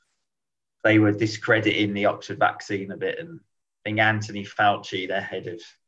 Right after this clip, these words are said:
medicine, he sort of downplayed why it was regulated so quickly and all this. I mean, a big driver of that is the Pfizer and Moderna vaccines are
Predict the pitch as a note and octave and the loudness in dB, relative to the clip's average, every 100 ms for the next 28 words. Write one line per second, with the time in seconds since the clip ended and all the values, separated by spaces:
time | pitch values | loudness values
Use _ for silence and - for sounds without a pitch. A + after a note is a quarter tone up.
0 | _ _ _ _ _ - G#2+ G#2 G2 G#2 | _ _ _ _ _ -4 0 0 -2 -4
1 | F#2 - G#2+ G2+ F#2+ - - G#2+ F#2+ G#2 | -4 0 2 2 -2 -12 -6 -4 -2 2
2 | G#2+ G2 - A2+ G2 F#2 G2 G2+ G2+ F#2+ | 2 2 0 2 4 2 -2 2 4 4
3 | F2+ - F2+ - G#2 G#2 F#2+ F2+ E2 - | 0 -6 -6 2 2 2 -2 -2 -4 -2
4 | G2 F#2+ - - - - G2+ F#2+ G2 G2 | -4 -4 -4 -4 -4 -8 -4 -2 -4 -4
5 | G2+ G2+ - - - - _ _ _ _ | -4 0 0 -2 -14 -18 _ _ _ _
6 | _ C3 C3+ B2 F3+ D#3+ A2+ A#2 C#3 C3+ | _ 0 2 2 4 2 4 6 8 8
7 | - G2 F2+ - - F2+ G2+ - G2 G2 | 6 0 -4 -4 2 4 4 2 -6 -8
8 | - - _ _ G#2 G#2 B2 A#2 A#2 G#2 | -12 -20 _ _ -6 0 2 6 6 4
9 | G#2 G2+ G2+ - C3 B2 G2+ F#2+ F2+ - | 2 0 0 4 6 6 2 0 -2 -4
10 | - G2 F#2+ F2 F2+ | -4 -4 -4 -8 -8